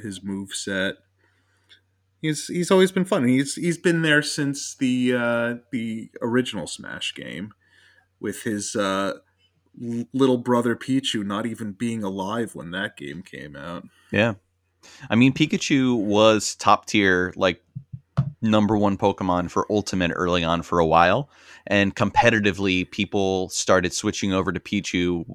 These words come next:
Speaker 2: because you would have less of a defense,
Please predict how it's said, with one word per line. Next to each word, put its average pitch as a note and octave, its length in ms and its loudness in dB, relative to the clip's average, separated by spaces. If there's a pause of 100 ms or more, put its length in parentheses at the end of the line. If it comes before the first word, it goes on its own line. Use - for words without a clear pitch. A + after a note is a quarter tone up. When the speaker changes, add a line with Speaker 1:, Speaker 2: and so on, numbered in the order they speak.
(220)
Speaker 2:
because G2 420 2
you F#2+ 120 0
would F2+ 120 0
have F2+ 400 4
less F#2 260 2
of F#2 100 -2
a F2+ 60 -2
defense, F#2 640 -2